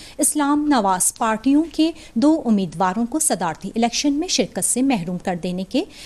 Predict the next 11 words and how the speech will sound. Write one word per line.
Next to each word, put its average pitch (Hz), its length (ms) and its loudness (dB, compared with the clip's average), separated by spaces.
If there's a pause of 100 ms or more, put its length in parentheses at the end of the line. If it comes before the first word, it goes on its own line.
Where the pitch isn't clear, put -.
(120)
الیکشن 277 420 0 (120)
کمیٹی 190 360 -2
کے 196 120 -8
فیصلے 277 380 -2
کی 330 120 -10
مخالفت 180 600 -6
کی 208 180 -2
تھی۔ 196 260 -6 (520)
مظاہرین 302 640 2
نے 370 140 -2
نااہل 294 440 0